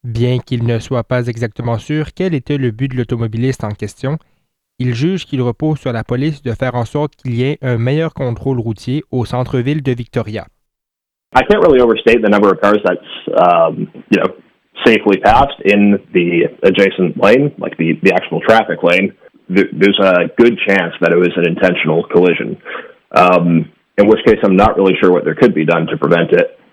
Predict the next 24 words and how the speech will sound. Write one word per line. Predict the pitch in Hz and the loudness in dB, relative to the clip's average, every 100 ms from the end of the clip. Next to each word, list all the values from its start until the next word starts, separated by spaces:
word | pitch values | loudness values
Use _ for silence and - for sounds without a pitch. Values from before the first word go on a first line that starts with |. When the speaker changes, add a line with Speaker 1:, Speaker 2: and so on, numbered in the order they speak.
| _ _ _ _ | _ _ _ _
Speaker 1:
À | 120 117 | -6 -4
l'heure | 113 117 117 | -2 -2 -4
actuelle, | 117 - 131 139 | -6 -4 -2 -2
Warren | 131 127 139 143 | 0 -2 -2 -4
Kimmitt | 147 151 175 | -4 -4 -4
est | 143 | -4
bien | 131 180 | -2 -2
de | 180 | -2
retour | 139 160 156 | -4 -4 -2
à | |
la | 131 120 | -2 -4
maison, | 113 110 127 95 _ _ _ | -4 -6 -8 -10 _ _ _
mais | 120 120 | -8 -4
il | 127 | 0
a | 131 | 0
l'intention | 135 139 151 135 165 170 | 0 -2 -4 -4 -6 -4
de | |
retourner | 143 151 151 143 165 | -2 -2 -4 -4 -2
à | 160 | -2
ses | - 135 | -2 -4
rassemblements | 131 143 135 127 135 147 | -4 -6 -6 -4 -4 -4
hebdomadaires | 165 160 151 131 127 147 131 | -6 -4 -2 -2 -2 -4 -4
au | |
centre-ville | 113 113 - 113 139 156 | -8 -10 -10 -6 -4 -6